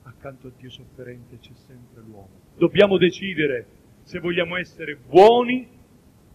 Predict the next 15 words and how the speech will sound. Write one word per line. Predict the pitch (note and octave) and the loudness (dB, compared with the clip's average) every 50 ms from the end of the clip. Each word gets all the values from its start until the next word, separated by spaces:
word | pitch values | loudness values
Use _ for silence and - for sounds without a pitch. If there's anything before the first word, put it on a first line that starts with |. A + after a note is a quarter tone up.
| _ _ _ _ _ | _ _ _ _ _
o | - C#3+ E3+ G3+ A3+ A3 G#3+ - _ _ - _ _ _ _ _ _ _ _ - | 2 4 4 4 4 2 -4 -12 _ _ -20 _ _ _ _ _ _ _ _ -6
cattivi | E3 D#3 D3+ - - - F3 F#3 F#3+ F#3+ E3 F#3 F#3+ F#3+ F3+ - _ _ _ _ _ _ _ _ _ _ _ _ _ - _ _ | -6 -6 -6 -8 -12 -10 -8 -8 -8 -8 -10 -12 -14 -14 -16 -20 _ _ _ _ _ _ _ _ _ _ _ _ _ -20 _ _
ladroni. | - D3 D3 C#3+ C#3 C#3 C#3 B2+ A2+ A2 G#2+ _ - _ _ _ _ _ _ _ _ _ _ - | -8 -8 -6 -6 -4 -6 -6 -6 -8 -10 -18 _ -20 _ _ _ _ _ _ _ _ _ _ -8
Cioè, | - F#3 F#3 F3+ E3+ D3+ - - - _ | -2 0 2 2 2 0 -2 -8 -20 _
se | - - F3+ D#3+ | -16 -14 -12 -6
peccatori | - G3 F#3+ F#3+ - G3 F#3+ F3+ - G3+ G#3 G3+ G3 F#3+ | -4 -4 -4 -4 -2 -4 -4 -2 -2 -2 -2 -2 -2 -4
incalliti, | F#3+ F#3+ D#3+ - F3 E3+ E3 E3+ F3 G3+ G#3 G3+ G3 - G3 F#3+ | -8 -8 -4 -4 -2 -2 -2 -4 -2 -2 -2 -2 -4 -6 -8 -8
dimentichi | - F#3 E3+ F#3 G3+ G3 F#3+ - G3 F3 - - F3 | -6 -4 -2 0 0 0 0 -4 -8 -12 -10 -10 -12
di | D#3+ D#3+ D#3 B2 | -12 -12 -14 -12
Dio, | D#3+ F#3+ G3+ G3+ G3 G3 G3 - - - _ - - | -10 -8 -8 -6 -8 -8 -10 -14 -20 -20 _ -8 -6
o | F3 E3 | -6 -4
peccatori | - F3+ E3+ - - E3+ D#3 D#3+ E3 E3+ E3+ D#3+ D#3+ | -4 -6 -6 -6 -6 -10 -10 -10 -12 -12 -12 -14 -14
che | - D#3+ D#3 | -16 -18 -16
cercano | - E3+ E3+ D3+ - - D#3+ D3+ D3+ | -12 -12 -12 -12 -12 -12 -12 -12 -14
misericordia | D3 C#3+ C3 B2 C#3+ C#3+ C3+ B2 - B2+ A#2 A2+ A2 G#2 - - | -16 -18 -16 -14 -14 -14 -14 -14 -14 -12 -12 -12 -14 -18 -20 -20